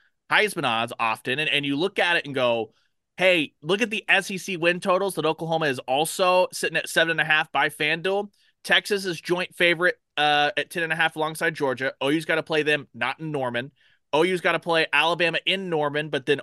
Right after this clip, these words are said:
Ole Miss, uh, Missouri, and L S U are all sitting in the eight and a half, nine and a half range. Those are all road games. Oh, by the way, Oklahoma has to play Tennessee sitting at eight and a half. That's a home game. Like,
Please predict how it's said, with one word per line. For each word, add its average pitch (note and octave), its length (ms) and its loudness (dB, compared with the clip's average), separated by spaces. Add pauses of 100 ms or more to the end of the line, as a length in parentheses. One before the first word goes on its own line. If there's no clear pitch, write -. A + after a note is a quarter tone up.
Ole E3 220 2
Miss, E3 480 -2 (340)
uh, B2 340 2
Missouri, D#3+ 880 0
and C3+ 480 0
L D3+ 220 2
S D#3 180 -2
U D#3+ 160 -2
are D3 160 -2
all D3 260 2
sitting D3 240 -8
in C#3+ 120 -8
the C3 320 0 (320)
eight D3+ 140 0
and D3+ 80 -4
a C#3+ 40 -2
half, D3 260 0
nine D3 220 0
and C#3+ 80 -6
a C#3+ 40 -6
half C3 220 -2
range. B2+ 400 -4
Those C#3+ 220 0
are E3+ 100 0
all D#3 120 2
road C#3 260 0
games. C3 340 -2
Oh, F#3 120 4
by G3 160 4
the F#3 60 4
way, F3+ 120 4
Oklahoma F3 280 -2
has E3 60 -8
to - 60 -20
play E3+ 140 -2
Tennessee E3+ 460 -2
sitting D3 200 -6
at - 80 -4
eight B2+ 180 -2
and B2+ 80 -8
a B2 40 -2
half. A#2+ 260 0
That's D3 220 2
a C3 100 -2
home D#3 240 2
game. C3 140 -2
Like, C3+ 180 -4